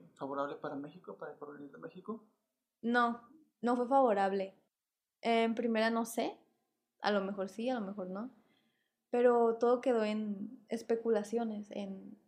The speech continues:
Speaker 2: teorías. Podríamos haber sido como China, podríamos haber sido un imperio que por sí solo sobrevivió, sin ninguna influencia cultural. O podríamos habernos matado, bueno, pudieron haberse matado entre todos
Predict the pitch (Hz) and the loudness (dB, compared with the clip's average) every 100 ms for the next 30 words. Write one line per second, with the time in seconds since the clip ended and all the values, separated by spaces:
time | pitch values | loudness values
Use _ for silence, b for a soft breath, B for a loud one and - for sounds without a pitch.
0 | _ _ _ 220 202 196 202 196 - - | _ _ _ 2 2 2 0 -4 -10 -20
1 | _ _ _ _ _ _ _ _ 233 220 | _ _ _ _ _ _ _ _ 4 6
2 | 220 220 214 214 202 202 202 202 190 185 | 6 2 0 0 0 0 -2 -4 -10 -10
3 | - 247 233 226 220 214 208 208 202 196 | -4 -2 -2 -2 -2 -2 -2 -2 -4 -4
4 | 202 196 190 - 202 208 202 202 B _ | -8 -14 -16 -6 -2 -2 -2 -6 B _
5 | 233 - 208 208 220 208 214 214 214 214 | -2 0 -2 -2 -6 -4 -2 -2 -2 -4
6 | 202 190 180 180 190 262 - _ _ _ | -4 -4 -6 -10 -10 -10 -12 _ _ _
7 | _ - 233 220 208 208 208 208 - 208 | _ -2 0 0 0 0 -2 -2 -4 -2
8 | 208 220 220 214 202 185 214 269 _ _ | -2 -4 -2 -2 -2 -4 -4 -6 _ _
9 | _ _ _ _ _ _ _ _ _ _ | _ _ _ _ _ _ _ _ _ _
10 | - 262 254 247 247 262 254 240 226 226 | 0 4 6 6 4 2 0 0 0 -2
11 | 226 233 226 226 208 - 208 214 226 226 | -4 -4 -4 -6 -8 4 4 6 0 -4
12 | - 196 185 - 226 196 220 247 285 247 | -6 -6 -6 -2 0 2 4 4 4 2
13 | 202 202 220 226 180 185 190 202 202 202 | 0 -4 -6 -4 -4 -2 -2 -2 -4 -6
14 | 180 - 254 339 370 - | -8 -4 -4 -4 -6 -16